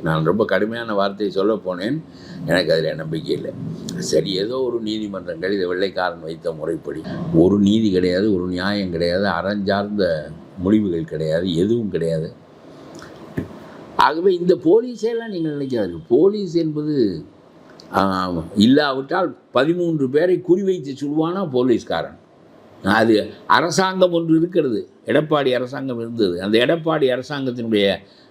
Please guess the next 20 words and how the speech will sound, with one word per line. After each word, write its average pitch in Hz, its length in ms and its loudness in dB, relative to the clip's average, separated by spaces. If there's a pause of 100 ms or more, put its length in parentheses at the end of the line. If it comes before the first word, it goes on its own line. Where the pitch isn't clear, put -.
(300)
ஆ, 101 80 6 (500)
பார்வை 147 480 2
இல்லாமலே 147 540 0
அது 123 120 -2
நடந்தது 107 460 -4
என்று 95 180 -4
சொன்னார் 87 380 -4
ப-, 78 320 0
எடப்பாடி. 80 460 0 (600)
அப்பொழுதே 110 440 4
அவர்களெல்லாம் 98 560 0
என்ன 95 240 -2
பண்ணியிருக்க 87 400 -4
வேண்டும்? 78 280 -4
பந்தாடி 95 300 2
இருக்க 73 240 -6
வேண்டாமா? 71 360 -8 (800)
செய்ய 208 360 4
மாட்டார்கள். 82 580 -4 (500)
ஏனென்றால் 80 800 2